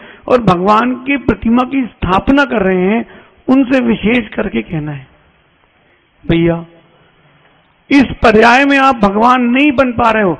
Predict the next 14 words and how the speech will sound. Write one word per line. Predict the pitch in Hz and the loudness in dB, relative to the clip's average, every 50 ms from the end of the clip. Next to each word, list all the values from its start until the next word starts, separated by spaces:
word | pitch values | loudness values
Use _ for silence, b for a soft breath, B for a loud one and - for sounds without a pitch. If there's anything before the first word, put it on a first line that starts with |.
| - - - - - 214 | -10 -18 -20 -12 -6 -4
ये | 247 | -2
मैं | 240 233 233 | 0 0 0
मानता | 233 233 254 262 285 294 311 277 294 262 220 | 0 2 2 4 4 2 2 0 0 -2 -2
हूं। | 175 151 143 131 131 - - - _ _ _ _ _ - - _ _ _ - - - _ _ _ _ _ _ _ _ _ _ _ _ _ - - _ _ _ _ b b b b b b b b b b b b _ - | -2 -6 -8 -12 -16 -20 -20 -20 _ _ _ _ _ -20 -20 _ _ _ -20 -20 -20 _ _ _ _ _ _ _ _ _ _ _ _ _ -20 -20 _ _ _ _ b b b b b b b b b b b b _ -4
इस | 269 269 233 | -4 -2 -2
पर्याय | - - - 240 220 208 214 226 233 240 240 254 | -4 -2 0 2 4 4 4 4 4 2 2 2
में | 262 285 | 2 2
आप | 277 254 240 247 247 | 2 2 2 2 2
भगवान | 226 233 220 220 240 247 254 269 262 | 0 -2 -2 0 2 2 2 2 2
नहीं | 247 240 269 294 | 2 2 2 2
बन | 285 294 294 269 | 4 2 2 2
पा | 247 233 262 254 | 2 2 2 4
रहे | 254 254 | 4 4
हो | 233 202 180 165 143 | 4 4 2 2 0